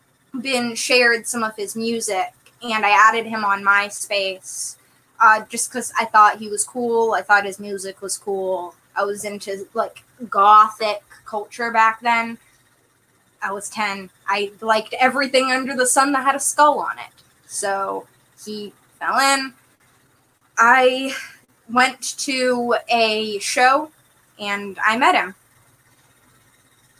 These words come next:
We had talked on MySpace a little bit before the show, and I, uh, was very excited to meet him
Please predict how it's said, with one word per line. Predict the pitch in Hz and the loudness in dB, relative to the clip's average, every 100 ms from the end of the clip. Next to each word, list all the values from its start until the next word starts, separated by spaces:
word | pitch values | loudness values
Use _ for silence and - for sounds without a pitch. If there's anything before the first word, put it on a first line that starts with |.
| - | -10
We | 254 240 | -4 -4
had | 240 | -2
talked | 240 226 233 | -2 0 2
on | 220 | 2
MySpace | 208 196 - 196 - | 2 0 -8 -10 -8
a | |
little | 208 196 | -6 -6
bit | 196 196 | -6 -8
before | 202 196 208 | -10 -8 -8
the | 190 | -6
show, | 190 196 185 175 170 | -8 -4 -4 -4 -8
and | 185 | -6
I, | 175 170 165 | -4 -4 -4
uh, | 165 185 - _ _ - | -6 -6 -10 _ _ -16
was | |
very | 233 294 294 262 | -4 0 0 -2
excited | - 269 254 220 185 - | -2 2 2 0 -6 -12
to | - | -10
meet | 214 - | -10 -10
him | 185 170 | -12 -14